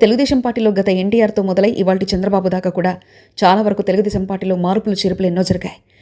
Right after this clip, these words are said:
ఇప్పుడు లోకేష్ సమయం పార్టీలో నడుస్తున్న వైనం. ఏపీలో కూటమి ప్రభుత్వానికి సీఎంగా ఉన్న చంద్రబాబు ప్రభుత్వాన్ని నడిపించే పనిలోనే ఉన్నారు తప్ప పార్టీ బాధ్యతల్ని ఒకంత లోకేష్కే అప్పగించిన పరిస్థితి కనిపిస్తుంది. ఈ నేపథ్యంలో లోకేష్ బాబు అదేనండి చిన్నబాబుకు ప్రతి విషయం చెప్పాల్సిన అవసరం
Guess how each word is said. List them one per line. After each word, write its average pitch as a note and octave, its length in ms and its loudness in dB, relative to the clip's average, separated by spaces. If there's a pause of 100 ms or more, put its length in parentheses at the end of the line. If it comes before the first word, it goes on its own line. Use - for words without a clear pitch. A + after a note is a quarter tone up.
(200)
ఇప్పుడు G#3+ 220 4
లోకేష్ A#3 340 2
సమయం G#3 340 0
పార్టీలో G3 340 -2
నడుస్తున్న F#3 380 -4
వైనం. F3 200 -4 (540)
ఏపీలో G#3+ 340 2
కూటమి G#3 280 0
ప్రభుత్వానికి F#3 500 -2
సీఎంగా G3+ 380 0
ఉన్న F3+ 180 -4
చంద్రబాబు G3+ 380 2 (120)
ప్రభుత్వాన్ని G3+ 440 0
నడిపించే F3+ 440 -6
పనిలోనే G3 360 0
ఉన్నారు F3+ 280 2
తప్ప F3 160 -4 (540)
పార్టీ F#3 320 2
బాధ్యతల్ని F#3+ 560 0 (160)
ఒకంత F#3+ 300 -4
లోకేష్కే G#3+ 380 0 (100)
అప్పగించిన F#3 360 -4 (100)
పరిస్థితి F3+ 340 -2
కనిపిస్తుంది. F3 440 -6 (360)
ఈ F#3 160 0
నేపథ్యంలో G#3+ 400 2 (400)
లోకేష్ B3 320 4
బాబు G3 180 0 (120)
అదేనండి G3+ 360 -2
చిన్నబాబుకు F#3+ 480 -2
ప్రతి G3 200 0
విషయం G3+ 260 -2
చెప్పాల్సిన F#3 380 -4 (120)
అవసరం A3+ 260 -2